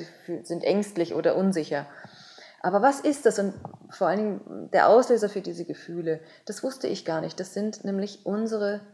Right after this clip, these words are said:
Bedürfnisse. Und Bedürfnisse sind in jedem Menschen da,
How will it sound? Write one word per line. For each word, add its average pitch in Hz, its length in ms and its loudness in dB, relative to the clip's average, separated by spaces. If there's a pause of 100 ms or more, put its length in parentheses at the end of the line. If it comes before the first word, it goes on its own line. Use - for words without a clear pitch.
Bedürfnisse. 165 760 -8 (560)
Und 190 180 -4
Bedürfnisse 233 880 -2
sind 190 420 -6 (420)
in 233 320 0
jedem 220 460 2
Menschen 190 400 2
da, 151 400 -2